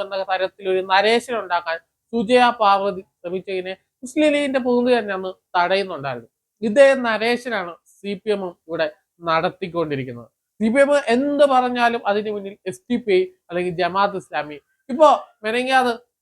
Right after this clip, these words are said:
മുസ്ലിം ലീഗിനെ കൂടി അതിലേക്ക് വലിച്ചിട്ടു. രണ്ടു മൂന്ന് മാസങ്ങൾക്കപ്പുറം ലീഗിനെ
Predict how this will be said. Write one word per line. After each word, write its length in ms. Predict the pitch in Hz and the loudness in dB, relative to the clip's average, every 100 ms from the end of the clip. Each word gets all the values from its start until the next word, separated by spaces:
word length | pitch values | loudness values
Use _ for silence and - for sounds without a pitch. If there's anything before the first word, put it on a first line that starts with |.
| _ - | _ -12
മുസ്ലിം 300 | 190 262 277 262 | -8 -2 0 0
ലീഗിനെ 260 | 254 247 214 | 0 -2 0
കൂടി 160 | 208 196 | 0 2
അതിലേക്ക് 300 | 190 185 185 175 175 | 2 0 -4 0 2
വലിച്ചിട്ടു. 460 | 180 180 143 131 _ _ _ - | 2 -2 -10 -20 _ _ _ 0
രണ്ടു 220 | 240 262 277 | 2 4 2
മൂന്ന് 200 | 285 277 269 _ _ _ _ _ _ 170 | 2 0 -2 _ _ _ _ _ _ 0
മാസങ്ങൾക്കപ്പുറം 920 | 185 202 226 214 214 190 165 202 185 - _ _ _ 202 | 2 2 0 -2 0 -2 -2 0 -2 -2 _ _ _ 0
ലീഗിനെ 380 | 240 254 254 | 2 2 2